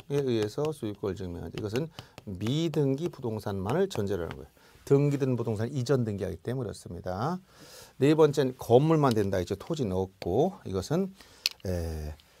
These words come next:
특별자치도지사, 시장군수청장 확인.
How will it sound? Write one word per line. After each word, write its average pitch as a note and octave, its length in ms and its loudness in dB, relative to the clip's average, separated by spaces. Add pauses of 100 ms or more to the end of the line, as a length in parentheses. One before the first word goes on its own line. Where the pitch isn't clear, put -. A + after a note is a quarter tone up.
(1120)
특별자치도지사, D3 1500 4
시장군수청장 C3 1600 2
확인. F#2 380 -4